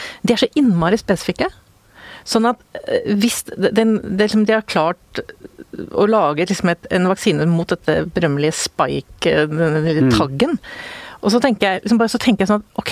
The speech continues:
Speaker 1: disse mutasjonene, viruset er jo ganske smart da. Og så de, bare litt endring på den spiken, så virker kanskje ikke de.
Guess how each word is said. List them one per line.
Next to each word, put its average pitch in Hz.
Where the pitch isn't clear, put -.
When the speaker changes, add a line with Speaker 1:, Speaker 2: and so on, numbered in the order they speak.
Speaker 1:
disse 202
mutasjonene, 185
viruset 165
er 180
jo 196
ganske 190
smart 196
da. 156
Og -
så 202
de, 185
bare 202
litt 208
endring 180
på 208
den 208
spiken, 190
så 233
virker 208
kanskje 202
ikke 208
de. 220